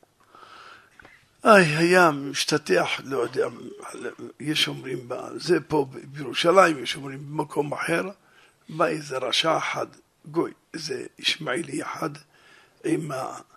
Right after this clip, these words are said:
עם הסוס שלו, ורמס אותו, הרג אותו. כך הרמב"ן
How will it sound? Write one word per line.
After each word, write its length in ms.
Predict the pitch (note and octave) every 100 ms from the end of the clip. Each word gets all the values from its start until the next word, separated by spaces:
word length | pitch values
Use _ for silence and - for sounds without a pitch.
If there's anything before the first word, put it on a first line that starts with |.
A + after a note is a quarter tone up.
| _ - -
עם 160 | E3
הסוס 360 | D#3 - F3+ E3
שלו, 400 | - D#3+ F#3 G3 - _ - _ -
ורמס 560 | C#3+ D#3+ D#3 D3+ C#3
אותו, 180 | - - - - _ _ _ - - -
הרג 300 | - C#3 D3+ -
אותו. 140 | - - _ - - _ _ _ _ _ _ _ _ _
כך 300 | F3+ F3+ -
הרמב"ן 500 | - C#3 C#3+ C3 A#2